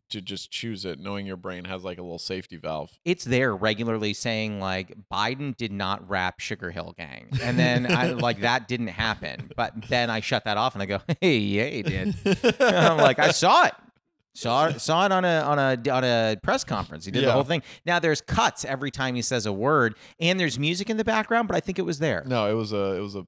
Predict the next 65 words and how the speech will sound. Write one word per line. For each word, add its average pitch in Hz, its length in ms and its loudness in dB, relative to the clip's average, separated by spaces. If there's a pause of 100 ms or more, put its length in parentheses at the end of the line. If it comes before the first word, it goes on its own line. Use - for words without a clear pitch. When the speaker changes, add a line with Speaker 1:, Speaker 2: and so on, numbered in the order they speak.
(100)
Speaker 1:
powerful 110 400 0
speech 92 320 -12
he 85 80 -12
gave. 82 360 -8
Speaker 2:
Yeah, 123 200 0
a - 20 -2
hundred 113 180 -4
percent. 131 360 -4 (340)
Speaker 1:
I 156 80 -2
did 262 180 2
get 165 160 4
into 127 280 0
the, 107 200 -2
um, 87 380 -4 (160)
the 104 140 -8
deep 98 260 -8
fakes, - 560 -6 (100)
and 143 120 -8
it's 165 100 -6
only 180 200 -2
getting 117 220 0
scarier, 107 640 0
so 110 300 -2
you 127 140 -8
might 185 140 -2
as 147 100 -2
well 147 100 2
just 123 220 -2
enjoy 98 260 0
it 92 80 -2
now. 120 480 -2 (240)
Speaker 2:
Yeah, 131 160 -10
wait, 190 180 2 (120)
what 190 80 -2
do 285 40 -6
you 359 40 -8
mean 427 80 -8
you 302 100 0
got 151 300 2
into 151 240 0
the 110 80 -2
deep 98 200 -6
fakes? 101 220 -6
Like, - 40 0
Speaker 1:
Like, 151 100 4
Speaker 2:
you 127 40 -4
were 113 40 -2
Speaker 1:
when 160 100 2
they 156 60 4
Speaker 2:
watching 156 180 4
Speaker 1:
first, 214 160 4
Speaker 2:
them 202 40 0
or 151 40 2
Speaker 1:
when 117 80 2
they, 123 140 4
Speaker 2:
making 165 240 0
them? 80 180 -8
Speaker 1:
like, 160 260 2
watching 147 380 2
them. 95 300 -6
Well, 170 340 6
I 151 80 2
made 180 240 0
one 127 480 0
once, 98 500 -4